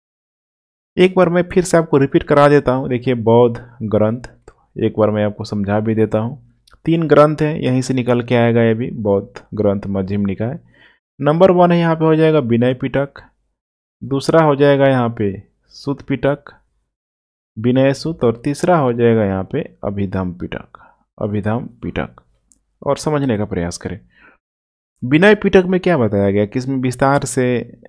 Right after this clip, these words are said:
नियम दिया गया, नाम ही है विनय, ठीक है, विनय पिटक, विनय नियम, जो भिक्षु संघ के लिए बनाया गया था। इसमें बताया गया था कि भिक्षुओं और भिक्षुड़ियों को प्रतिदिन के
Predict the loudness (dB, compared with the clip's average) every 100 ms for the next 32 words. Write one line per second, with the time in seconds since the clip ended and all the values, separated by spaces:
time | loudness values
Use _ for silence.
0 | -10 -2 0 2 2 2 2 2 2 0
1 | 2 2 2 0 -2 0 0 2 2 0
2 | -4 _ _ _ -8 -6 -6 -2 0 2
3 | 0 -2 -4 -4 -4 -4 -2 0 0 -2
4 | -10 -6 -2 0 0 -2 -10 -20 _ -20
5 | _ _ -10 0 4 4 2 -8 _ _
6 | -8 -8 -2 -2 0 0 2 2 4 4
7 | 4 4 4 4 2 0 -4 -2 -2 0
8 | 2 2 4 2 2 0 -2 -4 -4 -6
9 | -6 -2 2 2 0 -6 _ -14 -8 -4
10 | -2 -2 -4 -4 -4 -2 -2 -2 -2